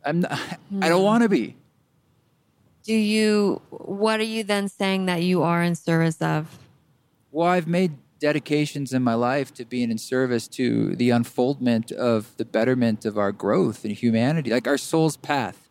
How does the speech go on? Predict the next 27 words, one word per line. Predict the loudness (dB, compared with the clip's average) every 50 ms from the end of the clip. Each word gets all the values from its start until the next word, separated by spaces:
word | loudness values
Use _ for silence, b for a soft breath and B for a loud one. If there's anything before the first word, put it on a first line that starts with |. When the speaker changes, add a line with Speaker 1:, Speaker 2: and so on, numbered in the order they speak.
| _ -6
Speaker 2:
Mm-hmm. | -4 -2 2 2 2 2 2 2
Speaker 1:
You | 2 2
know, | 2
are | 2 2 2 2 4
you | 4 4 4 4 4
on | 2 2 0
board | 0 0 0 2 2 2
with | 0 -2 -4 -4
your | -6
soul's | -6 -4 -6 -6 -6 -6 -8
path | -8 -6 -4 -4 -4 -6 -6
or | -8 -6
not? | -4 -4 -4 -2 -2
I'm | -2 -2
not | 0 0 -2 -2
saying | -2 -4 -4 -2 -2
that | -2 -2
like | -4 -4 -8
a | -10
challenge. | -12 -10 -6 -4 -2 0 -2 -2 -4
It's | -6 -12
just | -16 -12 -4
sort | -2 0 0
of | 0
an | -2 -2
interesting | -4 -6 -8 -8 -10 -10 -12 -10
question. | -6 -4 -4 -4 -4 -6 -12 -16 -16 -18